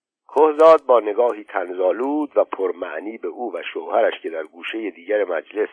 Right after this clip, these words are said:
ساکت و خاموش آرمیده بود گفت:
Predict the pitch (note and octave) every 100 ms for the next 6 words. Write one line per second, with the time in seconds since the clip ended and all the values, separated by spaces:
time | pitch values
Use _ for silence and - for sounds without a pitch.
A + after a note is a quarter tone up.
0 | - E2+ D2+ - - - F2 D#2 G#2+ A#2
1 | - - F#2 F#2 E2+ F2 F2 F#2 B2+ C#3
2 | B2+ C#3+ D3+